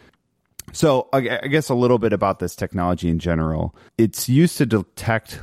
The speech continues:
locations within ten centimeters. That's four inches for those in America. And depending on that implementation, it can be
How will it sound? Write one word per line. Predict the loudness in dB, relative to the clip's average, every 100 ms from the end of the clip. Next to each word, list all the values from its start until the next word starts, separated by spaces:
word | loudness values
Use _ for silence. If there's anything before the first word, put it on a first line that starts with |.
| -2
locations | 0 0 0 0 2 2 2 0
within | 0 2 2 2
ten | 0 -2 2 4
centimeters. | 2 0 2 0 -2 -4 -6
That's | -6 -6 -8
four | -2 0 2
inches | 0 0 2 2 0
for | -2 0
those | 2 0 0
in | 0
America. | 2 2 0 0 0 -2 -4 -14 -20 -20 _ _
And | 0 0 2 0
depending | 0 0 2 2
on | 2 2
that | 0 -2
implementation, | -2 0 0 0 0 0 0 0 -2
it | -4
can | 0 0
be | -2 -2 2 2